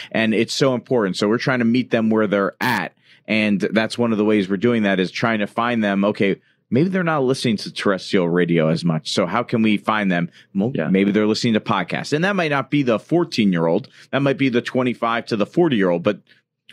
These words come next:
Speaker 1: all these groups matter, right? They, they all
Speaker 2: Definitely.
Speaker 1: matter, matter in a different way. And Father Zach, I imagine as a parish, that's the challenges that you're also trying to, to work through, right? You're trying to get,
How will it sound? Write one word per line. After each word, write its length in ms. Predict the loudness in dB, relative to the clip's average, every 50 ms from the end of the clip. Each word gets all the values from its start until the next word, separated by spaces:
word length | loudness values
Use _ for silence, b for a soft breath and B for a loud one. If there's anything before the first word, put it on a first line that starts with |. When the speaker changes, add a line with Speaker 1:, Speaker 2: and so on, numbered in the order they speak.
| _ _
Speaker 1:
all 280 | -2 0 0 2 2 2
these 240 | 0 0 -2 -2 -2
groups 320 | -2 -2 -2 -2 -2 -2
matter, 340 | 0 0 0 -2 -2 -2 0
right? 300 | 2 2 4 2 2 0
They, 260 | 0 0 2 2 0
they 160 | 0 0 0
all 180 | 0 0 -2 -2
Speaker 2:
Definitely. 440 | -2 -2 -4 -4 -4 -4 -4 -4 -4
Speaker 1:
matter, 100 | -6 -6
matter 380 | -6 -4 -2 -2 0 0 0 2
in 60 | 2
a 60 | 0
different 400 | 0 0 0 0 0 -2 -2 0
way. 260 | 0 0 0 0 -2 -4 B B B B
And 160 | -4 -2 0
Father 240 | 0 0 0 -2 -2
Zach, 200 | -2 -2 -2 -2
I 200 | -2 -2 -2 -2
imagine 480 | 0 0 0 0 -2 -2 -2 0 0 0
as 160 | 0 -2 -2
a 40 | -4
parish, 400 | -2 -2 0 0 0 0 0 0
that's 280 | -2 -2 -2 -6 -14 b b b b b
the 100 | -4 -2
challenges 720 | 0 0 0 0 -2 -2 0 0 0 0 0 -2 -2 0
that 340 | 0 2 2 0 -2 -6 _ _ _ _ _
you're 280 | -4 -2 0 2 2 0
also 300 | 0 -2 -2 -2 -4 -4
trying 480 | -2 -2 -2 0 0 0 0 0 -2 0
to, 240 | 0 0 0 0 0
to 200 | -2 -2 -2 0
work 220 | 0 0 0 -2
through, 200 | -2 -2 -2 0
right? 240 | 0 0 0 0 0
You're 160 | 0 -2 -4
trying 220 | -2 -2 -2 -2 -2
to 60 | 0
get, 280 | 0 0 0 -2 -2